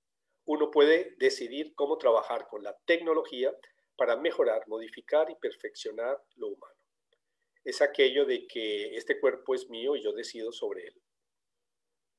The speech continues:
Entonces, esto de la relación de lo humano con lo animal, con la inteligencia artificial o con posibles seres fuera de la Tierra, es muy importante porque tiene que ver con toda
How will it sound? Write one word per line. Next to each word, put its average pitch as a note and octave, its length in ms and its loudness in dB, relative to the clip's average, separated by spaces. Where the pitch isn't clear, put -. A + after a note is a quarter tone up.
Entonces, F3+ 680 6
esto D#3 720 6
de D#3 240 6
la B2+ 280 6
relación B2 960 2
de A2+ 100 4
lo A#2+ 140 0
humano B2+ 580 2
con A#2 260 -6
lo A#2 160 4
animal, A#2+ 540 2
con A2+ 140 -6
la G#2+ 80 -14
inteligencia A#2 560 -6
artificial B2 880 0
o - 100 -20
con - 140 -20
posibles - 640 -14
seres C#3 440 0
fuera C#3 240 0
de C#3+ 80 2
la C3 140 0
Tierra, A#2 420 -4
es C3 160 -6
muy E3 120 -4
importante C3+ 380 -2
porque - 200 -10
tiene B2 240 -8
que C3 140 -4
ver A#2 260 -2
con - 200 -12
toda B2+ 360 -4